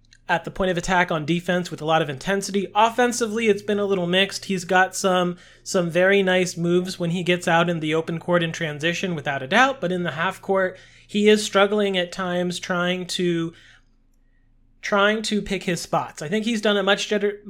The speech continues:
a much better job at making faster, quicker decisions, right? Steve Kerr talks a lot about this point five basketball where you need to make a decision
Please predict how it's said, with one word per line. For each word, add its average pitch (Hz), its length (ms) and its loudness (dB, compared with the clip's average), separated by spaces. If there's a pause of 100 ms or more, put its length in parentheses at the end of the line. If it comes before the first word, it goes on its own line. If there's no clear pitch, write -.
(180)
a 190 100 2
much 202 380 0
better 180 480 0
job 156 500 -2
at 165 220 -4
making 170 560 -4
faster, 180 640 -6
quicker 180 320 -2
decisions, 170 580 -2
right? 170 220 0
Steve 175 280 -6
Kerr 175 160 -2
talks 170 340 -4
a 160 40 -8
lot 156 160 0
about 151 220 -4
this 147 140 -6
point 160 320 -8
five 156 340 -4
basketball 156 640 -6
where 147 140 -4
you 147 220 -12
need 151 180 -14
to 170 100 -10
make 151 180 -8
a 156 40 -10
decision 151 540 -6